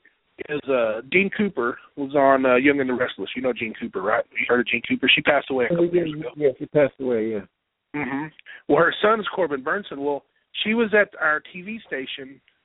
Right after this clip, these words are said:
Speaker 1: uh, promoting a, um, rehabilitation center, you know, for alcohol and, uh,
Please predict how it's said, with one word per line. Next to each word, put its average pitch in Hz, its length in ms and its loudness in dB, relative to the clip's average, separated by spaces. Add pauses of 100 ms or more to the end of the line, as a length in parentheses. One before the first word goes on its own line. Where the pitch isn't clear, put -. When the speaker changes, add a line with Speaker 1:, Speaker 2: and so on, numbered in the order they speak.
Speaker 1:
uh, 120 420 -12
promoting 151 440 -4
a, 131 320 -2
um, 107 460 -12 (760)
rehabilitation 160 800 2
center, 110 220 -10 (120)
you 123 120 -14
know, 120 160 -6
for 123 100 -2
alcohol 131 600 2
and, 117 180 -8
uh, 104 240 -8